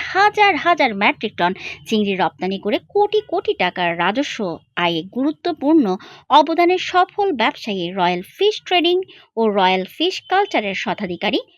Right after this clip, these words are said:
গোলাম কিবরিয়া রিপন। উচ্চশিক্ষায় শিক্ষিত রিপন চাকুরির পেছনে না ছুটে চিংড়ি ঘের ও বাগদার পোনা উৎপাদন শিল্পে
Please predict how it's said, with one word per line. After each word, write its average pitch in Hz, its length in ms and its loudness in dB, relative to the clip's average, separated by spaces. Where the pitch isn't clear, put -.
গোলাম 302 400 2
কিবরিয়া 196 460 -4
রিপন। 170 440 -2
উচ্চশিক্ষায় 415 880 2
শিক্ষিত 392 440 -2
রিপন 185 320 -2
চাকুরির 370 540 2
পেছনে 254 420 -2
না 185 180 -2
ছুটে 196 300 -6
চিংড়ি 370 440 4
ঘের 226 260 -2
ও 202 140 -2
বাগদার 185 460 -2
পোনা 320 280 2
উৎপাদন 320 460 0
শিল্পে 330 420 0